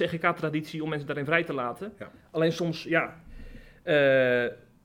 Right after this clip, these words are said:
Speaker 1: soms lopen de, loopt het zo ver uiteen dat je toch bij elkaar moet komen om te, om te stellen van, ja, heeft het nog wel zin, heeft het nog wel zin om samen één kerk te zijn? Want dan, ja, als, als het jaren zo voortduurt, dan, eh, dan is het misschien beter dat Zwolle zich aansluit bij bijvoorbeeld de Nederlands Gereformeerden, waar het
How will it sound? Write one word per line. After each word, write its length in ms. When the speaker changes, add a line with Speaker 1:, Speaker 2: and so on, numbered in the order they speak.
Speaker 1:
soms 260
lopen 280
de, 160
loopt 160
het 140
zo 160
ver 180
uiteen 340
dat 120
je 60
toch 120
bij 100
elkaar 260
moet 140
komen 340
om 100
te, 200
om 100
te 100
stellen 280
van, 100
ja, 240
heeft 240
het 100
nog 80
wel 140
zin, 200
heeft 280
het 100
nog 80
wel 100
zin 120
om 100
samen 400
één 120
kerk 240
te 100
zijn? 360
Want 180
dan, 220
ja, 120
als, 240
als 100
het 100
jaren 220
zo 120
voortduurt, 640
dan, 380
eh, 120
dan 200
is 80
het 80
misschien 240
beter 260
dat 140
Zwolle 360
zich 120
aansluit 340
bij 140
bijvoorbeeld 460
de 60
Nederlands 340
Gereformeerden, 580
waar 160
het 100